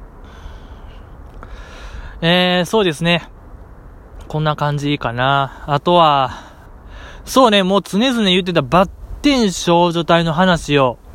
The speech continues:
これをせねばいかんなと。いや、思いますけども。皆さんは知ってますか？バッテン少女隊というアイドルを。うーん。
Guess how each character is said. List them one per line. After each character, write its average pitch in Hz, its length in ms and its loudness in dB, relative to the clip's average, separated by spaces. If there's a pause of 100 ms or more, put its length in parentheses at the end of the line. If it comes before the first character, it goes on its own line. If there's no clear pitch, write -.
(760)
こ 156 240 -2
れ 165 100 0
を 165 640 -2
せ 185 220 0
ね 180 120 2
ば 143 120 2
い 143 60 -2
か 175 140 2
ん 151 80 -2
な 143 100 0
と。 - 180 -4 (1900)
い 151 140 -4
や、 147 240 2
思 151 260 0
い 151 40 -2
ま 151 140 0
す - 80 -10
け 160 80 -2
ど 151 100 0
も。 127 260 -2 (500)
皆 190 220 0
さ 202 100 2
ん 175 40 4
は 175 100 0
知 - 80 -12
っ - 20 -16
て 185 100 0
ま 185 120 2
す - 80 -8
か？ 202 180 4
バ 156 120 0
ッ - 20 -6
テ 156 200 -2
ン 143 80 -2
少 143 160 0
女 135 120 -2
隊 131 260 2
と 123 160 -2
い 123 120 2
う 131 40 4
ア 143 80 6
イ 139 60 2
ド 127 120 -2
ル 120 140 -2
を。 110 160 -4 (920)
う - 20 -6
ー - 20 -6
ん。 131 680 -6